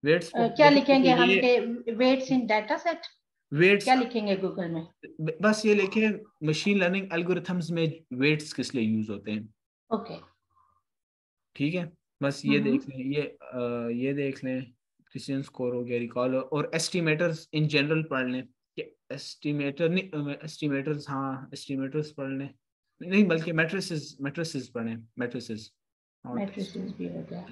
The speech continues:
Speaker 1: हाँ, इस, मै-,
Speaker 2: सही।
Speaker 1: मैट्रिसेस। तो ये चार पांच चीजें देख लें आप लोग, ये आप लोग पहले, पहले इस प्री प्रोसेसिंग पे काम करें।
Speaker 2: हम्म।
Speaker 1: ये नहीं कहता कि न-, well and good अगर आप लोग देखते हैं, ये तो अच्छी बात है कि आप लोग interest ले रहे हैं और देख रहे हैं।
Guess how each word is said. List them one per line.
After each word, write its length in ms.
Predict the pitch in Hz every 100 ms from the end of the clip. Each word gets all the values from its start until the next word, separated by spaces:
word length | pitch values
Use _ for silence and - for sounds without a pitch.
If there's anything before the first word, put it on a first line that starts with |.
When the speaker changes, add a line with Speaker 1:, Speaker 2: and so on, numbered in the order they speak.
| 113 123
Speaker 1:
हाँ, 360 | 113 110 - -
इस, 180 | 113 -
मै-, 240 | 131 123 131
Speaker 2:
सही। 180 | 240
Speaker 1:
मैट्रिसेस। 340 | 220 208 202 - _ _ _ _ _ _ -
तो 60 |
ये 240 | 160 185 196
चार 280 | 190 170 165
पांच 280 | 160 180
चीजें 260 | 170 175 170
देख 240 | 156 165
लें 80 | 196
आप 260 | 170 156 156
लोग, 280 | 156 151 -
ये 160 | 139 143
आप 240 | 143 143
लोग 440 | 151 147 - 151 143
पहले, 540 | - - 165 196 202
पहले 400 | 190 - 196 214
इस 120 | 202 -
प्री 220 | - 202
प्रोसेसिंग 540 | 175 151 151 165 156
पे 100 | 143
काम 320 | 131 120 117
करें। 360 | 117 113 110 113 _ _ _ _ _ -
Speaker 2:
हम्म। 380 | - 220 226 156
Speaker 1:
ये 120 | 170
नहीं 140 | 214
कहता 200 | 226 214
कि 140 | 208 185
न-, 380 | 156 - 123 113 131
well 240 | 156 202
and 140 | 190
good 140 | 170 160
अगर 200 | 151 143
आप 180 | 131 139
लोग 180 | 135 127
देखते 300 | 117 113 131
हैं, 60 |
ये 120 | 127 135
तो 100 | 147
अच्छी 240 | - 156
बात 240 | 139 131
है 60 | 135
कि 120 | 135
आप 180 | 127 123
लोग 120 | 123
interest 360 | 117 135 127 131
ले 80 | 123
रहे 100 | 127
हैं 60 |
और 80 | 117
देख 300 | 113 117 120
रहे 100 |
हैं। 100 | 120